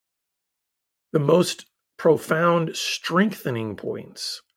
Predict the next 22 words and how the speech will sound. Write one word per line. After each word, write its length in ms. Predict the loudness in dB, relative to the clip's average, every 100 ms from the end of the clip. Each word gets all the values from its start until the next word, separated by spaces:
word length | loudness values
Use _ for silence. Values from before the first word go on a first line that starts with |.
| _ _ _ -2
of 100 | 0
my 160 | 0
faith 640 | -2 2 2 2 -8 -20 -20 _ _ _ _ _ _ _ _ _ _ _ _ _ -6
have 120 | -4
not 280 | 0 0 0
been 360 | 0 0 -2
when 460 | -2 0 -2 -4 -8 0
all 160 | 2
the 80 | 4
waters 340 | 6 6 4
were 100 | 0
smooth 460 | -6 -4 -4 -4 -8 -18 _ _ _ _ _ _ _ -6
or 100 | -2
when 140 | 2
everything 400 | 2 2 0 -2
was 140 | -4
going 380 | -2 -2 -2 -2
well. 540 | 0 0 0 -6 -12 _ _ _ _ _ _ _ _ _ _ _ _ _ -6
The 60 |
real 720 | -4 0 0 4 4 4 -2 -8 _ _ _ _ _ _ _
growth 420 | 2 6 6 4 -6
points 580 | -12 -12 -12 -14 -14